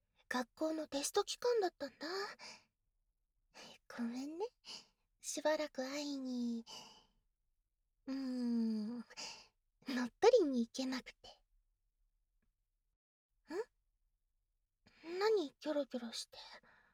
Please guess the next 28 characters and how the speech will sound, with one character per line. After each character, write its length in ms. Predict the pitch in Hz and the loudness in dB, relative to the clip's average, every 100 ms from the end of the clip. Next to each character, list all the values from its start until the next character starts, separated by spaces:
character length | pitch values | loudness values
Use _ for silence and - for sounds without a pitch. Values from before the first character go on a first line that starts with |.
| _ _ _ _ _ _ _ _ - | _ _ _ _ _ _ _ _ -6
あ 60 | 262 339 339 - 349 | 0 4 4 2 -2
あ、 40 | |
そ 160 | - 339 | -4 -8
っ 40 | - | -8
か。 180 | - 233 - - - - _ _ _ _ _ _ - 254 | -12 -10 -10 -14 -14 -20 _ _ _ _ _ _ -14 -8
も 180 | 247 285 | -2 -2
し 120 | - | -2
か 200 | - 240 | -4 -4
し 160 | - - | -6 -4
て、 260 | 247 240 - - - - - _ _ _ _ | -2 -2 -6 -20 -20 -20 -20 _ _ _ _
そ 160 | - 330 | 2 4
の 140 | 381 | 4
辺 260 | 440 415 392 | 8 8 8
に 140 | 381 | 4
私 460 | 349 330 330 - 320 | 2 2 0 2 0
が 140 | 262 | 0
い 120 | 254 | -4
な 140 | 254 240 | -2 -2
い 120 | 226 - | -4 -6
か、 100 | - - - _ _ _ _ _ _ | -20 -20 -20 _ _ _ _ _ _
探 320 | - 247 269 277 | -6 0 2 2
し 140 | - | 0
て 120 | 302 | -2
た 120 | - | -2
ん 160 | 233 196 | -6 -4
で 100 | 208 | -4
し 200 | - | -4
ょ？ 80 | - | -4